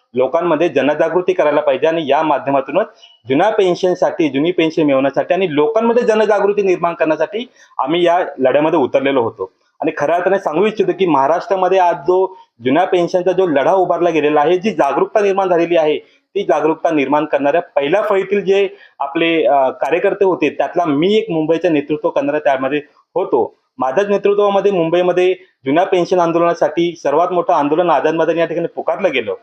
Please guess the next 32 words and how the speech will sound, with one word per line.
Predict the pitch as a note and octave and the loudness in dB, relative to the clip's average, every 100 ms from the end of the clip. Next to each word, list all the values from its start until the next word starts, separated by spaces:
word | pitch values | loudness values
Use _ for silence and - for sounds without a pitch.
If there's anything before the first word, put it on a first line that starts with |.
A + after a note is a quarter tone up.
| - - - | -16 -16 -4
आणि | D3 | 0
राज्यातील | C3+ C3+ F#3+ G#3 | 0 0 -4 -6
सर्वात | - E3 C#3+ G3 G#3+ | -6 -2 0 -2 -2
मोठं | G3+ G3+ | -2 0
जे | G3 | 0
नागपूर | F#3+ D3 - G3 | 0 -2 -2 0
या | F#3+ | 0
ठिकाणी | F3+ F#3+ F#3+ | 0 -2 0
जे | |
आंदोलन | F#3 D#3 D#3+ | 0 0 0
होतं, | D#3+ C3+ G3 A#3 - _ - | 0 0 0 -2 -8 _ -10
तेथेही | C#3+ - G3 | -6 -2 0
मुंबईचे | G3 D#3+ D#3+ D#3+ | 0 0 0 0
नेतृत्व | E3+ C#3 C3+ D3+ F3+ | 0 0 -2 -2 0
करण्याची | D#3+ D3+ D#3 | 0 -2 -2
मला | C3+ | -2
संधी | C#3 B2 C3 | -2 -2 -2
मिळालेली | B2 A#2+ B2 | -2 -2 -2
आहे. | A#2+ F#3+ | -2 -2
त्यामुळे | F#3 F#3 C4 D#4 - _ - | -2 0 -2 -4 -14 _ -6
जुनी | D3+ A3+ | -2 0
पेन्शन | A3+ G#3+ A3+ | 0 0 0
हा | A#3 | 0
फार | - F#3 A#3+ | 0 -2 0
महत्त्वाचा | G#3 G3 F#3+ | 0 0 0
प्रश्न | F#3 E3 D#3+ | 0 -2 0
आहे. | D3+ B2 | -2 -2
जुन्या | A#2+ C#3 F3 | -2 0 0
पेन्शन | D#3 D3 D#3+ F3 | 0 -2 -2 -6
शिवाय | - F3 F3+ | -2 -2 0
काय | D#3 F#3+ | -2 0
होतं | E3 C3+ | -2 0